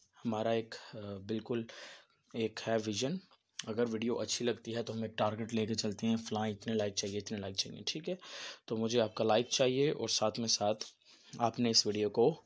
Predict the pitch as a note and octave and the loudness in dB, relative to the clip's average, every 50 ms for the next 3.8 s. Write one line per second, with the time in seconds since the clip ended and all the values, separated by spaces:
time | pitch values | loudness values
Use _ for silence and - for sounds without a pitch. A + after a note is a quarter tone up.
0 | - _ - - - - A2+ G#2 G2 G2+ G2 - - A2+ G#2+ G#2+ - - A2 G#2+ | -18 _ -8 -6 -4 -2 -2 0 0 0 -2 -2 -4 -4 -4 -2 -2 0 0 2
1 | - - - - - - G#2+ A2 A2 G2+ G#2+ A2 A2 - - G2+ G2 F#2+ G2 G2 | 2 4 4 4 2 2 2 0 0 0 -2 -4 -4 -4 -6 -8 -6 -6 -8 -8
2 | G2 G2 - C3 B2 A2 G2 - - _ - - - - - - - - - - | -8 -4 2 4 4 4 4 0 -8 _ -20 -20 -20 -20 -20 -20 -20 -20 -20 -20
3 | - - - - B2 B2+ - D#3 B2+ A2 G2+ F#2 - - - - | -20 -4 2 4 4 6 6 6 6 6 6 6 6 6 6 6